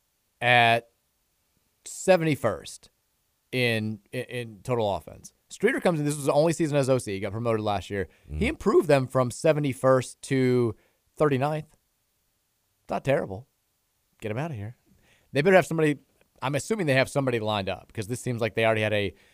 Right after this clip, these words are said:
Speaker 1: a meeting called to announce a new coach, I think four or five meetings to discuss a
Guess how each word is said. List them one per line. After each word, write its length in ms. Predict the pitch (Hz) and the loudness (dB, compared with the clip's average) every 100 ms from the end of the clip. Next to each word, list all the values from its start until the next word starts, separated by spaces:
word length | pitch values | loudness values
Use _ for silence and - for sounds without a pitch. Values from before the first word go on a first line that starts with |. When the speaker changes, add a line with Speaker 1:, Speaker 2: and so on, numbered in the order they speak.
| _ | _
Speaker 1:
a 100 | 104 | -10
meeting 340 | 104 127 131 127 | -4 0 0 0
called 500 | 120 117 113 107 101 _ _ _ _ | 2 4 6 4 -2 _ _ _ _
to 100 | - | -6
announce 300 | 113 110 123 | -2 0 0
a 40 | 117 | 0
new 140 | 110 | -4
coach, 560 | 101 104 104 98 - - | -2 -2 -2 -4 -12 -18
I 80 | 90 | -18
think 180 | - - | -18 -14
four 220 | - 117 | -2 -2
or 60 | 104 | 0
five 340 | 107 107 92 | 0 0 -2
meetings 240 | 107 107 | -6 -8
to 60 | 92 | -10
discuss 320 | 90 107 101 | -10 -8 -8
a 100 | 92 | -10